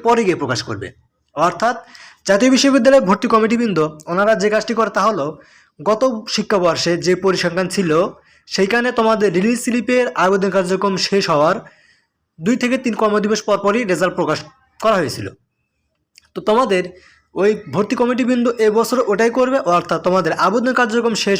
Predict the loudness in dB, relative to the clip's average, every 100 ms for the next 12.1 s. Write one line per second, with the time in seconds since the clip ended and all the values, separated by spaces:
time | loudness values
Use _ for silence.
0 | 2 2 2 0 -10 -20 _ -4 -2 0
1 | 0 0 0 -2 0 0 0 0 0 -2
2 | -2 0 0 0 0 0 2 0 0 -2
3 | 0 0 0 -2 0 -2 0 0 0 -4
4 | -4 -10 _ _ _ _ -6 0 2 2
5 | 0 2 2 2 0 0 0 0 0 -2
6 | 0 0 0 -4 -4 -6 -2 -2 -2 -2
7 | -2 -2 -2 -4 -6 -14 _ _ _ _
8 | _ -14 -4 -4 -2 -4 -6 -8 -4 -2
9 | -2 -2 -2 -2 0 2 0 0 0 0
10 | 0 -2 -2 -2 -2 -2 -4 -4 -8 -16
11 | -8 -2 -2 -2 -8 -10 _ _ _ -4
12 | -2